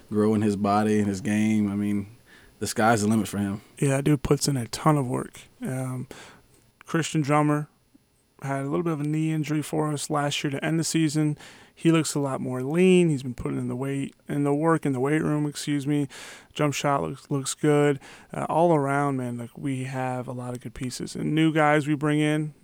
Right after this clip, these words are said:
Speaker 2: uh, highlighted by, some would say, a Division One transfer from Winthrop, uh, seven-footer Lawrence Barty.
Speaker 1: Big Lawrence Barty, man.
Speaker 2: <laughs>
Speaker 1: So the story behind Lawrence, just to give y'all a quick insight, we actually recruited him before he went to Winthrop.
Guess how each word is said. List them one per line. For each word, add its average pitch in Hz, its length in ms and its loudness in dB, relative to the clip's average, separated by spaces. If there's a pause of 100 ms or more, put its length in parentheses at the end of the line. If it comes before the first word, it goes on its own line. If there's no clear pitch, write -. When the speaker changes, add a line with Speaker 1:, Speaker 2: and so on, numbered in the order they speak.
(120)
Speaker 2:
uh, 127 360 -8
highlighted 143 680 2
by, 131 280 0
some 147 280 -2
would 143 140 0
say, 139 240 0
a 135 40 0
Division 131 400 -2
One 127 140 -4
transfer 147 460 -4
from 131 240 -4
Winthrop, 156 500 0 (220)
uh, 127 180 -4
seven-footer 151 640 0
Lawrence 143 320 -2
Barty. 165 500 -2 (340)
Speaker 1:
Big 131 180 -6
Lawrence 135 360 -2
Barty, 135 320 -2
man. 107 460 0
Speaker 2:
<laughs> - 320 -6
Speaker 1:
So 131 220 0
the 110 80 -2
story 214 300 6
behind 160 360 2
Lawrence, 127 320 2
just 123 140 -4
to 123 60 -4
give 117 160 0
y'all 113 140 2
a 110 60 -2
quick 120 300 2
insight, 107 500 -4 (280)
we 139 160 2
actually 185 280 2
recruited 151 460 0
him 123 80 4
before 175 440 0
he 147 60 6
went 156 240 4
to 117 60 -2
Winthrop. 113 420 -2